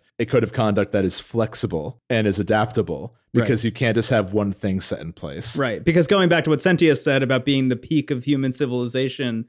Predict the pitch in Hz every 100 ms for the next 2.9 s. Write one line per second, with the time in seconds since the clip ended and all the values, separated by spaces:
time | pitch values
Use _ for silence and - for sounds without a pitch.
0 | - 131 127 127 131 147 139 120 170 170
1 | 110 - 143 156 147 147 139 139 151 143
2 | 147 143 127 123 117 123 120 117 -